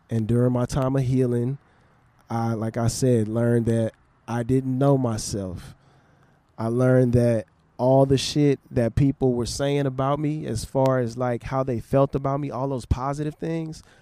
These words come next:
I could be those things. I am those things. You know, I'm just not my bullshit, you know? And in that, you know,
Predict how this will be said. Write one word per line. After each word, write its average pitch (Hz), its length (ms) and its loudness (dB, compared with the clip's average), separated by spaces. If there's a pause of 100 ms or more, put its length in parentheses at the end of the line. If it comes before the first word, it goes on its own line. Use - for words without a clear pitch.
(180)
I 113 100 -10
could 151 440 -4
be 123 100 -4
those 110 280 -6
things. 98 520 -10 (340)
I 117 200 -6
am 156 260 0
those 123 240 2
things. 95 560 -8 (460)
You 123 160 0
know, 120 320 0
I'm 127 180 -4
just 135 280 -4
not 131 260 -4
my 127 160 -2
bullshit, 113 680 -2 (640)
you 120 160 -2
know? 117 300 -4 (560)
And 131 760 0 (680)
in 170 280 2
that, 147 340 0 (840)
you 147 160 -8
know, 139 460 0